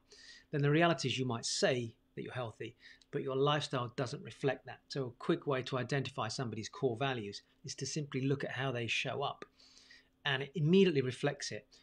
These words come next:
What a person says is very different to what a person does if they're misaligned. If they're totally in alignment with their values, how they show up and how they act and how they speak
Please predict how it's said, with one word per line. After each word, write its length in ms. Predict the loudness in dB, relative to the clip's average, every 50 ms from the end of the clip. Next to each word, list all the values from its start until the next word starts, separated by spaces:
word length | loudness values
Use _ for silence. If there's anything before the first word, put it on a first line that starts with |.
| _ _
What 180 | -2 -2 -2 -2
a 60 | -4
person 400 | 0 4 6 6 6 4 2 -2
says 380 | -2 2 4 6 6 6 4 -2
is 80 | -2
very 160 | -2 0 0 0
different 240 | -2 -4 -6 -8
to 80 | -10 -8
what 160 | -8 -8 -10
a 100 | -8 -8
person 320 | -6 -6 -6 -6 -10 -10 -4 -2
does 240 | 0 0 0 -2 -6
if 100 | -6 -6
they're 140 | -6 -6
misaligned. 680 | -4 -6 -6 -6 -6 -6 -6 -6 -4 -4 -4 -6 -8 -10
If 100 | -12 -10
they're 100 | -10 -8
totally 560 | -8 2 4 4 4 4 2 0 0 -2 -2 -2
in 100 | -4 -2
alignment 340 | 0 2 2 2 2 0 -2
with 100 | -4 -8
their 120 | -10 -8 -6
values, 420 | -6 -6 -6 -8 -10 -12 -14 -16 -20 _ _ _ _ _
how 160 | _ 0 2 2
they 120 | 2 2
show 220 | 2 2 2 0
up 140 | 0 0 -2
and 80 | -4 -4
how 100 | -4 -4
they 80 | -2
act 240 | -2 -2 -4 -4 -6
and 80 | -8 -8
how 80 | -8 8 8
they 80 | 8
speak 420 | 8 10 4 2 0 0 -2 -6